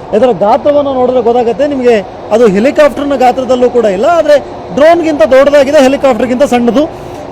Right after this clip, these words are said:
ಒಳಭಾಗದಲ್ಲಿ ಒಂದಿಷ್ಟು ಸ್ಪೇಸ್ ಇದೆ. ಇದು ಯಾಕೆ ಸ್ಪೇಸ್ ಇದೆ ಅಂತ ಹೇಳಿದ್ರೆ, ಇದು ಕಾರ್ಗೋ ಡೆಲಿವರಿ ಅನ್ನುವಂಥ ಒಂದು ಕಾನ್ಸೆಪ್ಟ್ನಲ್ಲಿ ಮಾಡಿರುವಂಥದ್ದು.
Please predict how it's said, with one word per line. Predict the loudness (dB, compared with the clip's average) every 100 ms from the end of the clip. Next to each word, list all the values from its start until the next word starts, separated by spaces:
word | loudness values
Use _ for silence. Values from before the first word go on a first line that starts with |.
| 2
ಒಳಭಾಗದಲ್ಲಿ | 4 4 2 2 2
ಒಂದಿಷ್ಟು | 2 0 -4
ಸ್ಪೇಸ್ | -2 2 2 2
ಇದೆ. | -4 -8 -4 -2
ಇದು | 2
ಯಾಕೆ | 2 2 0
ಸ್ಪೇಸ್ | -2 2 0 2
ಇದೆ | -2
ಅಂತ | -2
ಹೇಳಿದ್ರೆ, | -4 -2 0 0 -4 -16 -16 -16 -8
ಇದು | -4 -2
ಕಾರ್ಗೋ | -4 -2 0 2 2 4
ಡೆಲಿವರಿ | 4 4 2 0
ಅನ್ನುವಂಥ | -2 -4 -4
ಒಂದು | -2 -2 -4
ಕಾನ್ಸೆಪ್ಟ್ನಲ್ಲಿ | -4 -2 -4 -4 -2
ಮಾಡಿರುವಂಥದ್ದು. | -2 -2 -4 -4 -6 -6